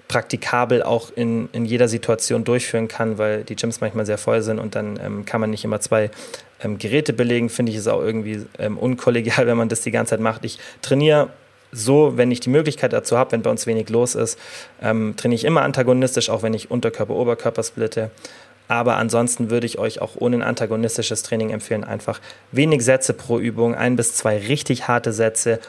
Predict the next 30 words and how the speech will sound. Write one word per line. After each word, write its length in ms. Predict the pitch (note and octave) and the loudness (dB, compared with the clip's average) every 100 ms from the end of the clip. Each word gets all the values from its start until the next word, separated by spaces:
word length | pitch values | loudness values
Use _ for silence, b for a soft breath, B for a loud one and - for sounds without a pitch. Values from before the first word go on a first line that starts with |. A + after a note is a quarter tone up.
| B | B
und 80 | A#2+ | -4
dann 120 | A2 | -2
reicht 320 | G#2 G#2+ B2 A#2+ | 0 0 0 -2
es 120 | A2+ | -2
auch 160 | A2+ | -4
vollkommen. 560 | - A2+ - D3+ E3+ E3 - | -2 -2 0 0 2 -2 -2
Und 220 | C#3+ D#3 | -2 0
dann 60 | D3+ | 2
natürlich 480 | D3 - D3 D3+ B B B B B - | 0 0 -2 -2 B B B B B -2
konzentriert 640 | C3+ B2+ - A2 - D#3 | 0 4 2 0 2 2
euch 380 | - C#3+ C#3+ - | 6 4 4 -2
auf 100 | A2+ | -2
Steigerung, 540 | - A#2 A#2 G#2+ G2+ G2 | 2 2 2 0 -6 -8
versucht 420 | - G#2+ D3+ - | -6 -2 0 0
stärker 380 | - C3 C3+ B2+ | 4 4 4 2
zu 180 | B2 | 2
werden 320 | A2+ A2+ A#2 A#2 B B | 2 2 2 -4 B B
und 140 | A#2 | 0
dann 160 | A2+ A2+ | 0 0
könnt 200 | - B2+ | 0 0
ihr 120 | A2 | 0
auch 100 | A2 | -2
mit 140 | A2+ - | -4 -4
so 100 | A#2+ | -6
kurzen 460 | - C3 - A#2 | 0 0 2 2
Workouts 520 | A2+ A2+ A2 A2 - | 2 4 2 2 -4
richtig, 360 | A#2+ A2+ A#2 A2+ | -6 -6 -6 -6
richtig 260 | A2 A2 - | -8 -8 -6
viel 160 | G#2 | -4
erreichen. 460 | G2 G2+ G2 - | -4 -6 -10 -12